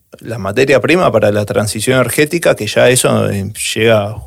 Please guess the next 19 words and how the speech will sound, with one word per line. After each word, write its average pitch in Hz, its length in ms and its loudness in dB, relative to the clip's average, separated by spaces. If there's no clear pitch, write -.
como 104 240 -8
te 107 80 -2
digo, 120 320 4
es 110 120 -4
ya 120 80 2
un 117 140 2
problema 120 400 2
geopolítico 110 880 0
y 104 80 0
ahí 110 240 2
de 117 140 4
potencias 120 760 0
que 101 340 -8
quieren 107 260 0
tener 113 220 4
el 107 160 4
control 107 460 4
del 107 160 2
mundo. 117 420 4